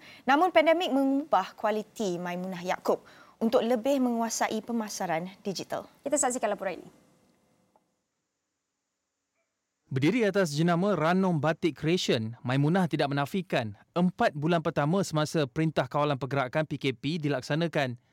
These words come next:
Speaker 3: seakan menjadi detik akhir perusahaan yang dilakukan sejak dua puluh tujuh tahun lalu. Umpama mati kutu kerana sekatan yang dilaksanakan, namun berkat usaha yang dilakukan dalam eksplorasi media sosial menyebabkan dia mampu kembali menarik nafas lega.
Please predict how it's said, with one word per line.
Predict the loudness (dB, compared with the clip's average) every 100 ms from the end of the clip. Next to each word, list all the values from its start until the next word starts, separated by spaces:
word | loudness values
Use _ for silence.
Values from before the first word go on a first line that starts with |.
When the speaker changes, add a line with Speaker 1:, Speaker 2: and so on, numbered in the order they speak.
| _
Speaker 3:
seakan | -10 -4 -4 -2 0 2
menjadi | 2 2 0
detik | 0 -2 -2 -6 -2
akhir | -2 0 -2 -2
perusahaan | -2 -2 0 -2 0
yang | 0
dilakukan | 0 0 0 -4 0 -2 0
sejak | 0 0 0
dua | -4
puluh | -2 0
tujuh | 0 2 0
tahun | 0 0 0
lalu. | 0 -2 -8 _ -4
Umpama | -2 0 0 2
mati | 0 0 -2
kutu | 0 2 0
kerana | 0 -2 -2
sekatan | -2 -4 -2 -2 0
yang | 0
dilaksanakan, | -2 -2 -4 0 -2 -2 -6 -10
namun | -4 0 2 2
berkat | 0 0 -2 -2
usaha | 0 4
yang | 4 2
dilakukan | 0 -4 -2 0
dalam | 2 0 0 -4
eksplorasi | -4 0 2 0 0 0
media | 2 2
sosial | 0 0 0 0 -4 _ _ _
menyebabkan | -2 0 0 -2 -2 0
dia | 2 2
mampu | 2 2 0 0
kembali | 2 0 0
menarik | 0 2 2 0 -4
nafas | -4 -6 -4
lega. | -4 -4 -8